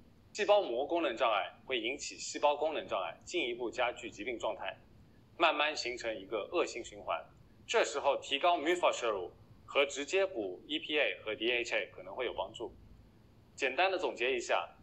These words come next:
第一，我们先要确保细胞有能力进行脂肪生成，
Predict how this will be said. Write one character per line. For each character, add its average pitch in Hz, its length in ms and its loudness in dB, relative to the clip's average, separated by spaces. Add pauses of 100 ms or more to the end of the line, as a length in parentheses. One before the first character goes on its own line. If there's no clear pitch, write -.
(140)
第 202 260 0
一， 214 100 -2
我 131 100 0
们 120 100 -2
先 180 140 0
要 180 120 4
确 - 220 0
保 95 240 2
细 - 160 -8
胞 156 140 4
有 127 140 2
能 98 180 -6
力 143 120 -4
进 147 220 -4
行 104 180 -12
脂 98 160 -14
肪 90 140 -8
生 170 220 -4
成， - 200 -10